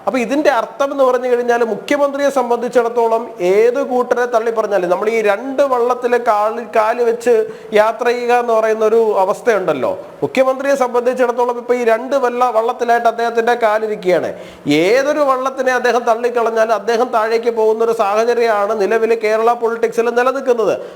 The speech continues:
അതുകൊണ്ടാണ് അദ്ദേഹത്തിന് അജിത് കുമാറിനെയും തള്ളിപ്പറയാൻ കഴിയാത്തത്, പി ശശിയെ തള്ളിപ്പറയാൻ കഴിയാത്തത്, മറുപക്ഷത്ത് പി വി അൻവറിനെയും അദ്ദേഹത്തെ അനുകൂലിക്കുന്ന പക്ഷത്തെയും തള്ളിപ്പറയാൻ വേണ്ടിയിട്ട് കഴിയാത്തത്. ഇനി എനിക്ക് ഈ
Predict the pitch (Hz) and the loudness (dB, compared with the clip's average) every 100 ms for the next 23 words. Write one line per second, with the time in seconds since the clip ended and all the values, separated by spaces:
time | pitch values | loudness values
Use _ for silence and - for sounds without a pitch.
0 | - 160 233 247 262 254 247 254 254 247 | -2 0 0 0 0 0 0 0 2 2
1 | 220 190 190 247 240 247 247 254 247 233 | 0 -2 -4 0 2 2 0 0 0 0
2 | 226 226 233 220 208 214 208 190 254 - | 0 0 0 2 2 2 0 0 -2 -4
3 | - - 214 262 254 269 247 240 226 220 | -6 -2 0 2 2 0 0 0 0 2
4 | 220 208 196 196 196 175 262 - - - | 2 2 2 2 0 0 -2 -6 -12 0
5 | 240 302 277 - 233 262 262 254 277 277 | 2 2 -2 -2 -2 -2 -2 -2 0 2
6 | 254 240 240 226 247 247 214 247 233 247 | 0 0 -2 0 0 0 0 -2 0 0
7 | 233 226 240 233 240 233 240 226 233 233 | 0 0 -2 -2 0 0 0 -2 -2 -2
8 | 214 233 262 269 254 247 247 240 220 220 | -2 0 0 0 0 0 0 0 0 0
9 | 262 269 269 247 208 135 - - - - | 0 0 0 0 0 -2 -6 -12 -18 -4
10 | - 214 254 254 254 254 226 - - 247 | 4 4 4 0 2 2 2 -4 -2 -2
11 | 254 226 | -2 -4